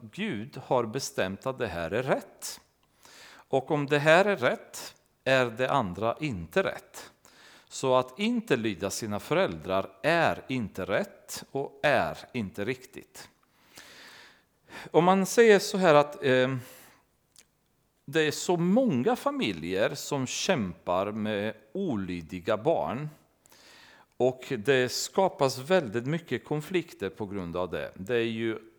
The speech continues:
tänk på alla ungdomar som, som är med i gäng, eh, mot deras föräldrars råd eller förbud. Ungdomar som håller på med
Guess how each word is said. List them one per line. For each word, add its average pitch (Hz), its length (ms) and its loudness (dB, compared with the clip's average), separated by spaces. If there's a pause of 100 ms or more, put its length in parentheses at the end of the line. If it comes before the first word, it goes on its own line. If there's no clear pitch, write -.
(100)
tänk 190 280 0
på 160 100 -2
alla 151 340 2
ungdomar 113 840 -2
som, 98 480 -4 (500)
som 113 260 0
är 110 40 2
med 110 260 0
i 117 80 -6
gäng, 107 720 -4 (580)
eh, 98 520 -2 (640)
mot 147 720 -2
deras 110 480 0
föräldrars 95 760 -4
råd 98 600 -2
eller 92 240 -2
förbud. 95 720 -8 (580)
Ungdomar 127 600 0
som 147 260 -6
håller 131 220 0
på 120 340 0
med 101 520 -2